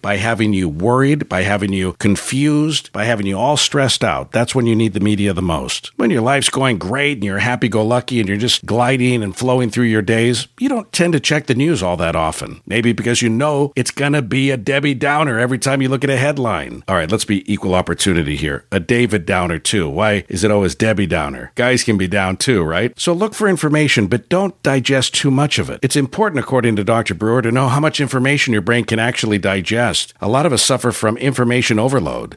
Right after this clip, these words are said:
It went from one extreme to the other, right? Our ancestors didn't really <laughs> always know what was going on. Sometimes it would take days or weeks to find out that a war had ended,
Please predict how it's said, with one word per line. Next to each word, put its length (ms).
It 140
went 200
from 180
one 140
extreme 300
to 140
the 120
other, 220
right? 180
Our 240
ancestors 720
didn't 220
really 240
<laughs> 200
always 340
know 120
what 200
was 160
going 320
on. 240
Sometimes 320
it 40
would 160
take 280
days 380
or 80
weeks 300
to 80
find 280
out 160
that 120
a 40
war 360
had 180
ended, 380